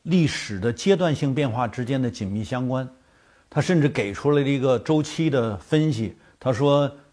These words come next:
中国历史有二百年的大周期，一百年的小周期，这都是气候变迁影响形成的。他说二百年大周期，这个其实就是一个朝代能够延续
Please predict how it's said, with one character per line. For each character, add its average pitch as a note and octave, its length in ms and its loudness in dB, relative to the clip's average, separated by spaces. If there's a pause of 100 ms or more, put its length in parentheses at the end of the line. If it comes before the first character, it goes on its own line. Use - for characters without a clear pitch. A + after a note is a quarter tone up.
(160)
中 E3 160 2
国 E3 140 6
历 D#3+ 180 4
史 - 200 -2
有 C3 140 4
二 D3 220 6
百 G#2 140 -2
年 G2+ 240 -4
的 A#2+ 60 -8
大 B2 180 0
周 A#2 220 -2
期， A#2+ 400 -4
一 D3 100 -2
百 G2+ 180 -4
年 F#2+ 180 -8
的 A#2+ 100 -4
小 F#2+ 200 -10
周 A2+ 220 -4
期， A#2+ 260 -4
这 A2+ 140 -2
都 B2+ 160 -2
是 A#2+ 160 -8
气 - 240 -2
候 B2+ 180 0
变 B2 220 0
迁 C#3 180 -2
影 A#2+ 220 -2
响 A2 180 -6 (240)
形 G#2 300 -8
成 G2+ 220 -8
的。 F#2+ 120 -8 (640)
他 B2 120 -6
说 C#3+ 80 -2
二 E3+ 160 6
百 C#3+ 100 4
年 C#3+ 180 2
大 D#3 160 6
周 D#3 200 2
期， D#3+ 400 -4 (220)
这 C#3 120 -6
个 B2+ 140 0
其 - 280 -4
实 C3 260 0
就 B2+ 180 0
是 A2+ 300 -4 (200)
一 C3 140 0
个 C3+ 120 4
朝 G#2+ 340 0
代 C3 220 4
能 A2+ 200 0
够 B2 120 2
延 A2 320 -4
续 A2+ 400 -4